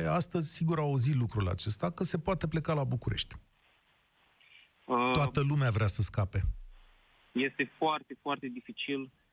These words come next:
Speaker 2: ca eu să ofer o soluție sau să le explic celor care suferă în momentul ăsta, pentru că nu e, nu e de datoria mea. Cred că cel mai și cel mai important ar fi ca la un moment dat,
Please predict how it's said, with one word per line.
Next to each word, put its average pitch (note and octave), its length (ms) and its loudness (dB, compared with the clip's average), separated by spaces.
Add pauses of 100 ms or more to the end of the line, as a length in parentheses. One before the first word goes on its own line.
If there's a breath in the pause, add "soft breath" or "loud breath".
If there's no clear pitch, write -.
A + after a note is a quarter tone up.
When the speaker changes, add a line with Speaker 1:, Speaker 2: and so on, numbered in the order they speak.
(220)
Speaker 2:
ca A#2 180 -2
eu B2 260 0
să - 120 -4
ofer A2+ 220 -2
o A2+ 80 0
soluție A#2 500 -2
sau A2 140 2
să - 160 -6
le G#2+ 80 2
explic G#2+ 420 -4
celor A2+ 320 0
care A2 300 0
suferă A2+ 400 -2
în G2+ 60 0
momentul G2+ 580 0
ăsta, G#2 360 0
pentru A2+ 240 -2
că A2+ 120 -2
nu B2 200 0
e, G2+ 360 -2
nu A#2+ 200 0
e B2+ 80 0
de G#2 100 -4
datoria G2 460 -4
mea. G#2+ 220 -4 (400 loud breath)
Cred B2 180 0
că - 80 -2
cel C#3+ 200 0
mai C#3 160 2
și A#2 60 -2
cel C3+ 120 0
mai C3 120 2
important B2 580 0
ar A#2 180 -2
fi B2+ 120 0
ca A#2 240 0
la A2+ 140 2
un A2+ 120 2
moment A2+ 340 2
dat, A2+ 220 0